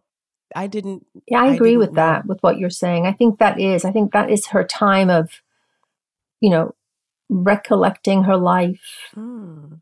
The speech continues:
Speaker 2: How did she end up here? How can she dig out of this? Possibly, you know, ha-, having the crown take everything she's worked for.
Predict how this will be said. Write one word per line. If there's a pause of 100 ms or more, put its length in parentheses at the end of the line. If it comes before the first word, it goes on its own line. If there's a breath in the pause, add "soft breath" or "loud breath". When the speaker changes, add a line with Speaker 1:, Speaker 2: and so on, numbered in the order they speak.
(120)
Speaker 2:
How
did
she
end
up
here? (640)
How
can
she (360)
dig
out
of
this?
Possibly, (380)
you
know,
ha-,
having
the
crown
take
everything
she's
worked
for.